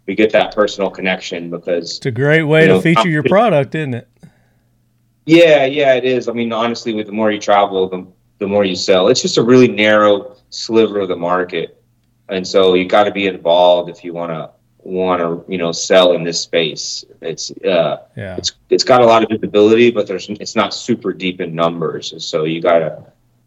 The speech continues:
Speaker 1: you gotta make sure you get all you can, you know. So
Speaker 2: Cool. All right, let's do this.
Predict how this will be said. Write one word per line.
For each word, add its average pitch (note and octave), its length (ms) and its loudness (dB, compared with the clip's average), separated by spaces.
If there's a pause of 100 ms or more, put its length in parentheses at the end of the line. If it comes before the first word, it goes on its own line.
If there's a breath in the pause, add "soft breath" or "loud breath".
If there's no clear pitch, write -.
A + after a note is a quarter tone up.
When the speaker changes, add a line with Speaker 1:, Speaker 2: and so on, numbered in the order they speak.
(100)
Speaker 1:
you F2 80 -8
gotta E2+ 220 2
make F2 160 -4
sure F2+ 140 -2
you D#2+ 60 -2
get E2 140 0
all E2 140 2
you D#2 100 -2
can, D#2+ 240 -4 (140)
you D#2 240 -4 (180)
know. - 180 -20 (120)
So - 320 -20 (920)
Speaker 2:
Cool. A#2 320 -8 (960 soft breath)
All A2 80 -2
right, C3 120 2
let's B2 160 0
do C3+ 180 2
this. A#2+ 340 -2